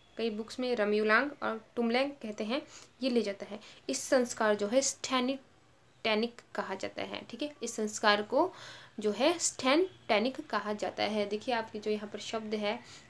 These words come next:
बहुत ज़्यादा important है। अगर आपको इसकी video चाहिए होगी तो आप मुझे comment section में ज़रूर बताइएगा,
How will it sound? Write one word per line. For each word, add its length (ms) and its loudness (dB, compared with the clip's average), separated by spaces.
बहुत 160 -2
ज़्यादा 200 0
important 480 -4
है। 140 -4
अगर 140 0
आपको 200 0
इसकी 180 -8
video 280 0
चाहिए 240 -2
होगी 120 0
तो 80 0
आप 100 2
मुझे 220 0
comment 280 -2
section 280 -8
में 100 -2
ज़रूर 300 4
बताइएगा, 560 0